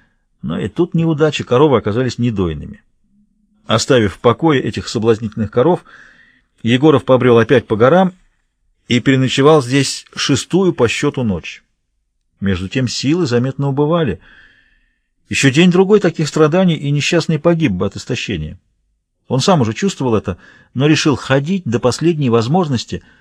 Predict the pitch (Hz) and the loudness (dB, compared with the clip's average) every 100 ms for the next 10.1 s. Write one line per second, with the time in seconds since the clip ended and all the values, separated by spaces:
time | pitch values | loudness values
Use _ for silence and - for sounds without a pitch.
0 | _ _ _ _ _ - 123 165 143 131 | _ _ _ _ _ -2 0 2 0 0
1 | 131 139 - 123 110 - _ _ _ 110 | 2 2 2 0 0 -4 _ _ _ -2
2 | 131 135 98 90 110 104 98 - 110 - | 2 4 2 2 0 0 -2 -4 -4 -2
3 | 95 104 101 117 160 170 - 92 117 127 | -2 0 0 0 -2 -2 -4 -4 -2 0
4 | 98 87 73 - _ _ _ _ _ _ | 0 -2 -8 -14 _ _ _ _ _ _
5 | _ _ 110 160 - 117 107 113 127 135 | _ _ -8 -6 -6 -2 0 0 -2 -2
6 | 143 156 175 170 170 - _ _ 104 110 | -2 -2 -2 -4 -10 -16 _ _ -4 0
7 | 139 143 110 - - 127 131 127 120 101 | 2 2 0 -8 -6 -2 0 2 4 2
8 | 92 - 123 113 104 101 95 - 104 104 | -2 -4 -2 -2 -2 -2 -2 -4 -4 0
9 | 160 190 117 98 135 147 - 123 - 90 | 0 -2 -4 -4 -4 -4 -4 -4 -2 -4
10 | 78 | -6